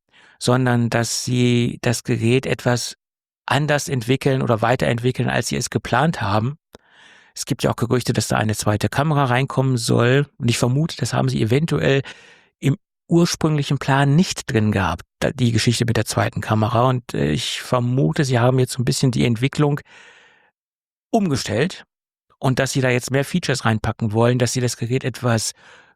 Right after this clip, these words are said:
kompromissloser machen wollen, also mit weniger Kompromissen ausstatten wollen, in Anführungsstrichen, und dass sich das deswegen verschiebt. Das ist meine Interpre-, Interpretation.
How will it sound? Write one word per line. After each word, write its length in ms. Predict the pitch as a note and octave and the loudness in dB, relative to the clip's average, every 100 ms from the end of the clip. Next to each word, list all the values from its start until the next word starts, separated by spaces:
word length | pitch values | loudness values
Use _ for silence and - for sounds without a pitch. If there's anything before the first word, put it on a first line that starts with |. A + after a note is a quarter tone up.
| - | -2
kompromissloser 800 | C#3+ C#3+ C3 D3+ - B2 A2+ G#2+ | 0 2 2 2 2 2 4 2
machen 300 | G#2 A2 G#2+ | 2 0 2
wollen, 260 | A2 B2 | 2 2
also 180 | A#2 A2+ | 0 -2
mit 160 | A2+ B2+ | -2 0
weniger 300 | B2+ C3+ C3 | 2 0 2
Kompromissen 760 | C3 - A#2+ D#3 - B2+ G#2 - _ | 0 2 2 2 2 -2 -4 -10 _
ausstatten 600 | - A#2+ - - A2+ A#2 | 0 2 2 -2 -2 0
wollen, 240 | A2 A2 A#2+ | 2 2 2
in 60 | |
Anführungsstrichen, 880 | B2 A#2+ C#3 A#2 B2 - B2 B2+ C#3+ - - - - | -2 -4 -4 -4 -6 -4 -2 -2 -4 -6 -18 -20 -8
und 200 | C#3+ C3 | -2 0
dass 140 | C#3 B2+ | 0 0
sich 80 | |
das 340 | C3+ C3+ - - _ | -2 -2 -4 -8 _
deswegen 840 | C3 C3+ D#3 - - A#2+ A2+ G#2+ - _ _ | -2 2 2 0 2 2 2 0 -6 _ _
verschiebt. 800 | - A2 - - - _ - - _ _ _ _ _ - | -2 -2 -2 -6 -12 _ -16 -16 _ _ _ _ _ -4
Das 160 | B2 | -2
ist 120 | B2 | 0
meine 260 | B2 A#2+ C3 | 2 2 2
Interpre-, 440 | A#2+ G2+ - A2+ - | 0 -2 -4 -8 0
Interpretation. 1000 | C#3+ B2+ A#2 - A2 G#2+ - A2 A#2+ | 2 2 0 -2 0 0 0 0 -2